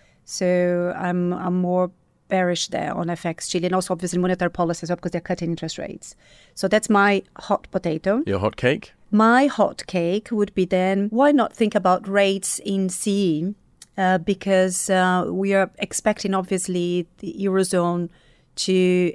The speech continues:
Speaker 1: have a deceleration of the economy faster than U S, as you're seeing already. So you probably would expect Europe to start cutting, uh, earlier than the Fed.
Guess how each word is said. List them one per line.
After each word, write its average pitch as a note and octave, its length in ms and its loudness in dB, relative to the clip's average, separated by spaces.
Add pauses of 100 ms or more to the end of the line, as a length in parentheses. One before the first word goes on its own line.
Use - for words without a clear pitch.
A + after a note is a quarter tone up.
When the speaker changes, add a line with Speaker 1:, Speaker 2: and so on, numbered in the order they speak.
Speaker 1:
have F3+ 260 -4
a F#3 80 -2
deceleration F#3+ 720 0
of F3+ 80 -4
the F#3 60 0
economy F3 360 0
faster F#3 360 -2
than E3+ 180 -6
U E3+ 180 -4
S, G3 460 -8
as E3 180 -8 (240)
you're F3 140 -4
seeing F3 260 0
already. F3+ 300 0
So - 160 -4
you F3 160 0
probably F#3 320 0
would F3+ 160 -4
expect F3 560 -4 (400)
Europe F#3+ 340 0
to F3+ 100 -4
start E3 200 -2
cutting, E3+ 500 -4 (240)
uh, F#3+ 220 -4
earlier F3+ 340 0
than E3+ 300 -4
the F3 80 -8
Fed. G3 460 -4